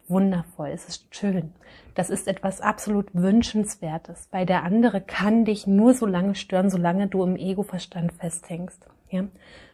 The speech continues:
Bist du da nicht mehr, bist du nur noch in der Einheit, dann kann dein Partner nichts tun, was dir missfällt. Es wird keinen Streit geben, es wird keine Meinungsverschiedenheiten geben.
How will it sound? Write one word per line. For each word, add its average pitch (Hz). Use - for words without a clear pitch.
Bist -
du 208
da 190
nicht 233
mehr, 180
bist 170
du 196
nur 196
noch 262
in 233
der 214
Einheit, 190
dann 175
kann 214
dein 175
Partner 190
nichts 220
tun, 208
was 170
dir 196
missfällt. 190
Es -
wird 185
keinen 185
Streit -
geben, 233
es -
wird 190
keine 196
Meinungsverschiedenheiten 185
geben. 175